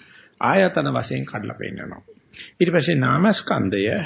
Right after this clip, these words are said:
පස්සට අපි ඒක සාකච්ඡා කරනවා. විඤ්ඤා-, ච විඤ්ඤාණ කාය,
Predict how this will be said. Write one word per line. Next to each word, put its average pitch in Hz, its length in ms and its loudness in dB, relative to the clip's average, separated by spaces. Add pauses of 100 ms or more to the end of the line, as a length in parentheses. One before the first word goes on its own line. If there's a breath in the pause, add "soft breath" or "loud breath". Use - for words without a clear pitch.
(500)
පස්සට 127 300 -4
අපි 98 200 -6
ඒක 98 180 -6
සාකච්ඡා - 420 -10
කරනවා. 123 600 -4 (560 loud breath)
විඤ්ඤා-, 127 400 2
ච 113 160 0
විඤ්ඤාණ 127 500 2
කාය, 95 280 -2